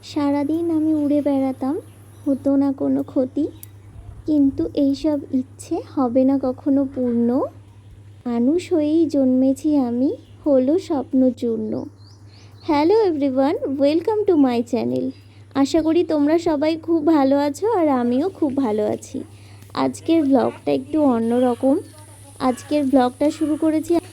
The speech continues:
আমাদের বাড়িকে কেন্দ্র করে। তো দেখতে থাকো পুরো ভিডিওটা, আশা করি তোমাদের খুব ভালো লাগবে। দেখো প্রকৃতি কতটা অপরূপ। এই গাছটিতে যখন ফুল হয় না, দেখতে কেমন লাগে, আর ফুল হয়েছে তো একেবারে কত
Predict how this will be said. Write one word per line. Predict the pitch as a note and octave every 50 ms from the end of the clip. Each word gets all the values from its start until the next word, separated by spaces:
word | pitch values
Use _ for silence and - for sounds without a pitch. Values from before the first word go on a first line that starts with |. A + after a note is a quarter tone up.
| - - -
আমাদের | C#4+ C#4 C#4 D4 C#4+ D#4 E4 D#4
বাড়িকে | C4+ C#4 C4 B3+ C4+ C#4 - D#4+ D#4+
কেন্দ্র | D#4+ D#4+ D4 C#4 C4+ B3+ C4 C4
করে। | - C4 A#3+ B3+ - - - - - - - - - - - - -
তো | - E4+ F4 D4+
দেখতে | C#4 C#4 C4+ C4 - E4 D#4+
থাকো | F4 F4 D#4 - F#4
পুরো | D#4+ - D#4 C#4+ D#4 D4
ভিডিওটা, | D4 D#4 B3+ C#4 C4+ C4 C4 E4+ F4+ - -
আশা | C4+ - D4 C#4+ C#4
করি | C#4 C4 D4
তোমাদের | C4+ C4+ B3+ B3+ B3+ C4 D4 C#4 -
খুব | - D4+ C4+
ভালো | D4 C4+ C4+ A#3+ C4 C4+
লাগবে। | B3+ A3+ G#3+ G#3+ G#3 C4+ D4+ D#4+ - - - - - - - - - - - - C4+
দেখো | C4+ C4+ - G4
প্রকৃতি | F#4+ F#4+ F4 E4+ D4+ E4 E4 F4+ E4+ D#4+
কতটা | D4 C#4+ C#4 D#4 C#4 E4+ - - - B3+
অপরূপ। | A#3+ - D4 C#4+ C4+ C4+ D#4 - - - - - - - - - C#4
এই | C#4 C#4 C4+
গাছটিতে | C4 B3 B3 - - - C#4+ C4+ - D4+ C#4
যখন | C#4+ C4+ C4 - D#4 D4+ D4
ফুল | D4 - D4 D4 D#4 D#4 D#4+
হয় | D#4 D4+ D4
না, | C#4+ E4 F#4
দেখতে | E4+ C#4 B3+ B3+ - - C4+ C4+
কেমন | B3 A#3+ A#3+ B3+ B3+ A#3+ A3+
লাগে, | G#3+ G#3+ A3 A#3
আর | A#3 A3+ A#3+ C4+ -
ফুল | - D4 C#4 D4 D4+ D4+ D#4
হয়েছে | D4+ D4 D4 - F4 D#4+ C#4+
তো | D#4+ D#4 C#4+ C#4+ B3+
একেবারে | B3+ - C#4 C4 C#4 C#4 C4 D4 D#4 D4+ -
কত | C#4+ B3+ B3 -